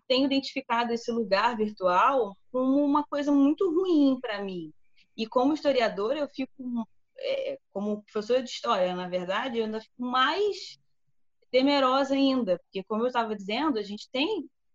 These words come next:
esse embate, né, de um discurso. Mas, ao, ao mesmo tempo, assim, pra mim, <laughs> é, é, é meio que peso contra peso, né, falando aqui sobre os federalistas norte-americanos.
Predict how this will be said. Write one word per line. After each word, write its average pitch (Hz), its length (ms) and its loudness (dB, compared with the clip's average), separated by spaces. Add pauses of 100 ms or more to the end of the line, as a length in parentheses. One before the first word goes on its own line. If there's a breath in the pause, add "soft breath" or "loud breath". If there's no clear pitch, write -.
(120)
esse 220 220 -2
embate, 202 560 2
né, 185 160 -6
de 190 120 -10
um 202 120 -4
discurso. 208 880 -4 (560)
Mas, 302 180 2
ao, 339 140 0
ao 294 160 4
mesmo 294 280 4
tempo, 294 320 0
assim, 254 280 -2
pra 277 240 -4
mim, 233 500 0 (280)
<laughs> - 360 -8
é, 214 240 0
é, 214 100 -6 (140)
é 220 60 -6
meio 240 280 0
que 240 160 -10
peso 233 380 0
contra 247 400 -4
peso, 175 260 -2
né, 190 220 -8
falando 180 280 -6
aqui - 120 -14
sobre 190 220 -12
os - 40 -18
federalistas 185 600 -2
norte-americanos. 196 720 -6